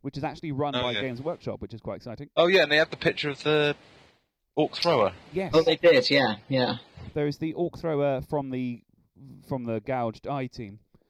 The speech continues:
Speaker 1: Um, and, yeah, wha-, wha-, wha-, what do we think of him?
Speaker 2: I mean, the model's all right.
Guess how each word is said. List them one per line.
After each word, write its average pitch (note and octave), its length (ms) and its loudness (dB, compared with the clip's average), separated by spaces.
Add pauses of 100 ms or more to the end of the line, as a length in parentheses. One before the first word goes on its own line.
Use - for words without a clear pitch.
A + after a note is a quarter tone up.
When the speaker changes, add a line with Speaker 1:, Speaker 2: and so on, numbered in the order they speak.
(360)
Speaker 1:
Um, A#2+ 500 -6
and, C#3 360 -10 (360)
yeah, F#4+ 140 -10
wha-, A3 240 -2
wha-, B3+ 180 0
wha-, A#3+ 280 0
what B3 120 -2
do B3+ 60 -4
we B3+ 80 -8
think B3+ 160 -12
of G3 80 -8
him? G#2+ 160 -6 (600)
Speaker 2:
I A#3 40 4
mean, C4+ 100 6
the B3 60 6
model's F#3+ 340 6
all A2 80 4
right. D3 320 4